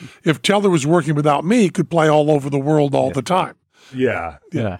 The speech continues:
Speaker 3: The silent acts, yeah, no problem.
Speaker 1: Mm-hmm. You know, if you get a good twelve-minute variety act that's silent, you can work all over
Speaker 2: Yes.
Speaker 1: the world the rest of your life.
Speaker 2: Yes.
Speaker 1: Yeah.
Speaker 2: Yes, yes.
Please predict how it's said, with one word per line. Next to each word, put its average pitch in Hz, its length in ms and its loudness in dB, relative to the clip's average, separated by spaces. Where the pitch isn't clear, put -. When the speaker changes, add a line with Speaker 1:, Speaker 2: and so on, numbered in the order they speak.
Speaker 3:
The - 160 -8
silent 104 400 2
acts, 82 340 -2
yeah, 90 140 2
no 87 140 0
problem. 92 460 -2
Speaker 1:
Mm-hmm. 165 380 2
You 208 80 0
know, 202 120 0
if 147 100 -6
you 262 240 4
get 254 320 2
a 175 180 -2
good 180 640 0
twelve-minute 185 720 0
variety 151 580 0
act 139 200 0
that's 135 180 -6
silent, 127 640 -2
you 175 140 2
can 180 160 0
work 165 220 0
all 151 180 4
over 135 140 2
Speaker 2:
Yes. 135 160 2
Speaker 1:
the 135 40 2
world 135 160 4
the 123 60 -2
rest 117 240 -2
of 123 60 -4
your 113 100 -4
life. 98 180 -6
Speaker 2:
Yes. 117 320 -8
Speaker 1:
Yeah. 143 80 -6
Speaker 2:
Yes, 143 100 -6
yes. 143 340 -8